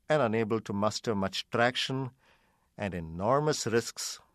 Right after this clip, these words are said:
posed by weak financial systems and political uncertainty.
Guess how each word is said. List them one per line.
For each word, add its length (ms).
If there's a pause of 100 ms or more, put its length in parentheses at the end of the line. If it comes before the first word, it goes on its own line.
(180)
posed 340
by 140
weak 320
financial 540
systems 680 (520)
and 340 (100)
political 480
uncertainty. 800